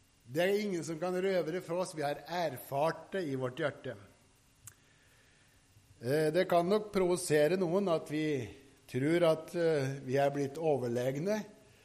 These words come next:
Men som en sa når jeg fikk lov å være med og,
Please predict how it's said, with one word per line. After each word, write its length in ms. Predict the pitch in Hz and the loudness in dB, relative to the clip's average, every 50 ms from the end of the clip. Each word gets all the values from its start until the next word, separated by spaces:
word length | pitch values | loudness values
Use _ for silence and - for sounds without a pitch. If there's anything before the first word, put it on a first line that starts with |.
| - - _ _ _ _ | -20 -20 _ _ _ _
Men 120 | 139 151 147 131 | -4 -4 -2 -2
som 140 | 170 170 156 | -2 0 0
en 160 | 147 151 156 | 0 0 -2
sa 220 | 139 - 147 147 147 | 0 2 4 4 4
når 220 | 147 147 147 151 | 4 2 2 2
jeg 100 | 151 143 | 2 2
fikk 220 | 143 147 143 - 147 | 0 -2 -2 -2 -2
lov 180 | 139 131 135 139 143 | -2 0 0 2 2
å 100 | 147 143 123 110 104 - - - | 2 0 0 -4 -8 -14 -10 -6
være 220 | 143 139 143 147 139 | -4 -2 -2 -2 -2
med 220 | 131 131 131 131 | -2 -2 -2 0
og, 300 | 135 131 131 127 110 - | 0 0 -2 -4 -6 -12